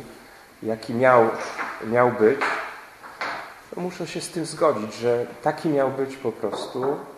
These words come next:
i dzięki temu, że on taki był, czy go nie było nawet, to ja jestem, kim jestem. To jest jakby podstawowe przyjęcie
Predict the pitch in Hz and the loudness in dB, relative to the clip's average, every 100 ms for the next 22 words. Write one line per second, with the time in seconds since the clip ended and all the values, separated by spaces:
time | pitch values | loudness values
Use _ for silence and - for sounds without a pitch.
0 | - 117 147 160 160 160 - 151 147 139 | -14 -2 2 2 0 -6 2 4 4 2
1 | 135 123 127 135 - 117 104 135 151 - | 0 0 -2 -4 -6 -8 2 2 2 -2
2 | 113 113 113 110 131 139 127 120 139 156 | 0 2 2 2 2 2 2 0 0 -2
3 | - - - - 170 160 165 - 151 147 | -6 -16 -16 -6 -2 -2 -4 -2 -2 -2
4 | - 131 127 110 - - 87 85 - - | -6 -4 0 0 -2 -12 -12 -14 -18 -20
5 | - - - - 143 139 - - - 113 | -20 -20 -12 -4 -4 -4 -12 -14 -12 -10
6 | 120 117 131 - - 127 135 120 110 - | -8 -8 -6 -2 0 4 4 4 -2 -2
7 | 139 147 147 143 | 2 4 2 -2